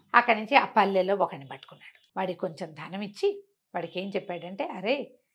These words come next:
స్వపచుడు కూతుర్ని లేకుండా చేయాలి."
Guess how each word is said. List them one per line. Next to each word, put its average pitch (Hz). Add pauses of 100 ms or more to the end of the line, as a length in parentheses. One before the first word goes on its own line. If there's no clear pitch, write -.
(260)
స్వపచుడు 254
కూతుర్ని 254
లేకుండా 190
చేయాలి." 135